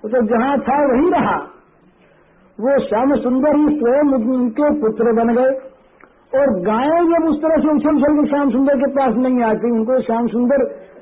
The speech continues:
स्वयं बछड़े बन करके उनका दुग्ध पान करते हैं, वो अपना स्तन पिलाती हैं और आज खूब अंग चाटती हैं।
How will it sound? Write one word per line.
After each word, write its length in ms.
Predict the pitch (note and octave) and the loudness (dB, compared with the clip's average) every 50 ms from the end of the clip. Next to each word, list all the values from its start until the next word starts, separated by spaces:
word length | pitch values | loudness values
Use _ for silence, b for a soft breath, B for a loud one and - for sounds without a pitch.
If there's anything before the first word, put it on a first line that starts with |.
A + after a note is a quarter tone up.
| B B B | B B B
स्वयं 380 | - - G#3 A#3 C4 C#4 C4 A3 | -8 -2 0 2 2 2 2 2
बछड़े 340 | A3 A3 - A3+ B3+ C4+ | 2 0 0 2 2 2
बन 220 | B3 A#3 B3 B3+ A#3+ | 2 2 0 0 0
करके 280 | A3+ C4+ C4+ B3 B3+ | 0 0 0 0 0
उनका 340 | C4 B3+ B3 A#3+ A#3+ C4+ B3+ | 0 0 0 0 0 0 0
दुग्ध 340 | A3 F3+ A#3+ A#3+ G#3+ C4 B3 | 0 0 0 0 0 0 0
पान 280 | - G#3+ A3 C4 D4 D4 | 0 -2 0 0 0 0
करते 300 | - - - - F3 E3 | 0 0 -2 -2 -4 -4
हैं, 280 | D3+ - - - - - _ _ _ _ _ B B B B B B G#3 | -4 -6 -8 -12 -16 -20 _ _ _ _ _ B B B B B B -2
वो 180 | A3+ B3 A3+ | -2 -2 -2
अपना 300 | A3+ A#3+ C4+ C#4 C#4 C4 | -2 -2 -2 0 0 0
स्तन 300 | A3 - A#3+ B3+ C#4+ A#3+ | -2 -2 0 0 0 0
पिलाती 440 | A3+ C4+ C4+ C4+ C4 C4+ A#3 C4+ D4+ | 0 0 0 2 2 0 0 0 0
हैं 120 | D#4 D#4 | 2 2
और 80 | D4+ C#4+ | 2 2
आज 160 | D4 D4+ D4+ | 2 0 0
खूब 340 | B3 - - D4 E4+ E4+ E4 | -2 -2 -2 -2 -2 0 0
अंग 240 | E4 E4 D#4+ D#4+ - | 0 2 2 2 0
चाटती 440 | D#4 D#4 D4 D4 D4+ D4 D4+ D#4 D4 | 0 0 0 0 0 0 0 0 2
हैं। 300 | C#4 C4 B3+ A#3 F#3+ | 2 2 0 -2 -4